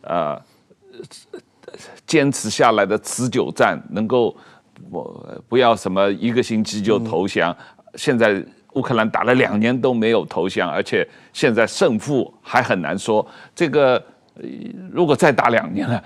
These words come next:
Speaker 1: <laughs> 这个台湾有什么经验教训？
Speaker 2: 我，我是认为现在台湾真的是比较紧张的，还是在于说，呃，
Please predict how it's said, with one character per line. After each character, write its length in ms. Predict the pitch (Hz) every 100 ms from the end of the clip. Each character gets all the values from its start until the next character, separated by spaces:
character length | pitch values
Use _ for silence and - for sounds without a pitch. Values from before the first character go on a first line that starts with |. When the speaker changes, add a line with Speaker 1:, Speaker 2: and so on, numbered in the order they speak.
| - 156
Speaker 1:
<laughs> 320 | 135 - - -
这 140 | 180
个 380 | 147 143 127 - - -
台 180 | - 131
湾 200 | 135 175
有 160 | 160 95
什 140 | 95
么 140 | 92
经 180 | 98 113
验 160 | 104 87
教 220 | 80 71
训？ 180 | - - - - _ _ _ -
Speaker 2:
我， 180 | 170 156 -
我 180 | 151 143
是 120 | 226
认 140 | 240
为 140 | 170 135 - - -
现 180 | - 185
在 80 | 180
台 160 | -
湾 220 | 139 147 147
真 160 | 147
的 100 | 139
是 120 | 123
比 100 | 139
较 260 | 107 123 135
紧 200 | 131 98
张 180 | 90 117
的， 80 | 107
还 80 | 101
是 140 | 117
在 180 | 117 110
于 100 | 98
说， 260 | 107 107 104 - - - -
呃， 340 | 123 110 101